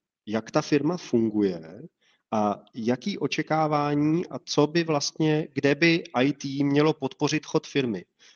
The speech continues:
Že I T je nástroj, to, a řemeslo teda mimochodem, ale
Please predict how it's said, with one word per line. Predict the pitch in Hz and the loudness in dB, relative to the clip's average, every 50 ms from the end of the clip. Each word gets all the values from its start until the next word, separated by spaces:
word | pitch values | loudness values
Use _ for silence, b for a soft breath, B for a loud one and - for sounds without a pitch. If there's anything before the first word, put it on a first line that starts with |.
| b - | b 0
Že | - | 0
I | 175 - 156 156 | 4 6 4 4
T | 156 202 | 6 6
je | 202 196 | 4 6
nástroj, | 190 185 196 185 - - - - 101 92 85 78 - - _ _ _ _ _ 135 - - _ _ _ _ | 6 4 2 0 -2 -4 -4 -4 -4 -4 -4 -8 -12 -20 _ _ _ _ _ -20 -20 -20 _ _ _ _
to, | - - - - - - _ - | -6 -6 -6 -10 -18 -20 _ -6
a | 123 123 | -4 2
řemeslo | 127 135 135 143 135 - 113 104 | 4 6 6 6 4 2 -2 0
teda | - 107 101 101 | 0 0 -2 0
mimochodem, | 104 117 120 123 - - 110 101 92 - | 0 0 0 -2 -2 -4 -6 -6 -6 -8
ale | - 117 117 117 | -4 -2 -2 -2